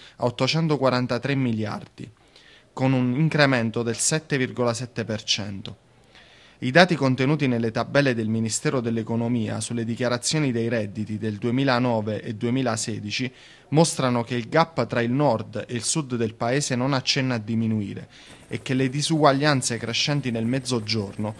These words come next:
saranno il primo problema con il quale il prossimo governo nazionale dovrà necessariamente confrontarsi. La Calabria è la regione maglia nera con i redditi più bassi d'Italia. Anche il Molise, con un reddito medio stimato di sedicimilatrenta euro,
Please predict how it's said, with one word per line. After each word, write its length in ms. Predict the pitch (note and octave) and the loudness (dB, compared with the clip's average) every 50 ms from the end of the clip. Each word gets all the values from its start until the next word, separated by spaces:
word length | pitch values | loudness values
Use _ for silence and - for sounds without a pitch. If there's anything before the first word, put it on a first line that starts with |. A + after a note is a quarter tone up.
| - - - | -14 -20 -16
saranno 380 | - - C#3 C3 C#3 D3+ D#3 C#3 | -6 -2 0 2 2 2 2 2
il 80 | A#2+ | 0
primo 300 | - - D3+ F3 F3 D#3 | -2 -2 0 2 2 2
problema 520 | C#3 D3 C#3 C#3 B2+ A#2 C3 A#2+ G#2+ G#2+ G#2 | 2 2 0 -2 0 0 0 0 0 -2 -4
con 180 | G2+ G#2+ G#2+ | -4 -4 -4
il 100 | A2 A2 | -4 -6
quale 220 | - - C#3 B2+ A#2 | -2 -2 0 0 0
il 60 | A2 | -2
prossimo 480 | A2 - C#3+ C#3+ - - C#3+ C3 A#2+ A2+ | -2 -2 -4 -2 -2 -2 -2 0 0 0
governo 400 | A2+ A2 A#2 A#2 A#2 A#2 A2+ A2 | 0 -2 -2 -2 -2 -2 -4 -2
nazionale 640 | A2 A2+ A2 - - - A2 G#2+ G#2 G#2 G#2 A2 A2 - - - - - - | -4 -4 -4 -4 -4 -4 -4 -4 -4 -6 -6 -8 -10 -12 -18 -20 -20 -20 -6
dovrà 260 | - B2 A#2+ C#3+ C#3+ | -2 0 4 4 4
necessariamente 920 | C3 C3+ D3 D#3 - D3+ C#3 - - C#3+ B2 B2 A#2+ A#2+ A#2 A2+ A2+ A2+ A2+ | 4 4 2 2 2 0 0 0 0 -2 -2 -2 -2 -2 -2 -2 -4 -4 -4
confrontarsi. 880 | G#2+ A2 A2 G#2+ - A2 G#2+ G#2 G2+ - - - - - - - - - - - - - - - - - - - - - - - | -4 -2 -4 -4 -4 -4 -6 -6 -6 -8 -12 -12 -8 -6 -6 -6 -6 -8 -14 -20 -20 -20 -20 -20 -20 -20 -20 -20 -20 -20 -16 -4
La 140 | - B2+ B2+ | -4 -2 0
Calabria 400 | - D3+ D#3+ F3 F3 C#3 C#3+ C#3 | 2 6 6 6 6 6 4 4
è 40 | B2+ | 4
la 100 | B2+ B2 | 4 4
regione 400 | B2+ C3 B2+ B2+ E3 E3+ D3+ B2+ | 2 2 0 0 0 2 2 4
maglia 360 | B2 C#3 D3+ D#3 D3 C#3+ C3 | 4 4 4 4 2 2 2
nera 280 | B2+ B2 A#2 A2 A2 G#2+ | 2 0 0 0 -2 -2
con 180 | A2+ A#2 A#2+ | -2 -2 -2
i 60 | B2 | 0
redditi 380 | B2 C#3 C#3+ C3 C3+ B2 A#2 A#2 | 0 0 -2 -2 -4 -4 -6 -6
più 200 | - - - C3+ | -6 -6 -8 -4
bassi 400 | A#2+ B2 C3 B2 - - - A#2+ | 0 0 0 0 0 -2 -4 -2
d'Italia. 560 | A2+ A2 G#2 - G#2+ F#2 - - - - - - - - | -2 -4 -4 -4 -6 -8 -6 -8 -8 -10 -12 -12 -16 -4
Anche 300 | - D3 D#3+ E3+ D#3+ F3 | 2 4 4 6 6 6
il 80 | E3+ D3+ | 4 4
Molise, 460 | C#3+ C#3+ C#3 C3+ B2+ A2+ G#2+ - A2 | 4 4 4 2 2 0 -2 -2 -2
con 140 | G2+ A2+ A#2 | -2 -2 -2
un 80 | A#2 A#2 | 0 0
reddito 420 | C3 D3 C#3 C3+ C#3 A2+ B2+ B2 | 0 -2 0 -2 -4 -2 0 0
medio 340 | B2+ C3 A#2+ G#2 G2 G#2+ G#2 | 0 0 0 -2 -4 -6 -6
stimato 560 | F#2+ - - - B2 B2+ C#3+ C#3 B2+ A#2 A2+ | -6 -6 -6 -4 -2 0 0 0 0 -2 -6
di 100 | G#2 G#2+ | -6 -6
sedicimilatrenta 1300 | G#2 - B2 A#2 A2+ A#2 - - C3 C3+ D3+ D3+ C3 A2 G#2+ - - B2+ C3+ C#3 B2+ - A#2 A2+ G#2+ G2+ | -6 -6 -6 -6 -4 -4 -4 -2 -2 -2 0 0 -2 -4 -4 -6 -6 -4 -4 -4 -4 -4 -4 -4 -4 -6
euro, 340 | F#2+ F#2+ G2 G#2+ A2+ A#2 | -8 -8 -8 -8 -8 -8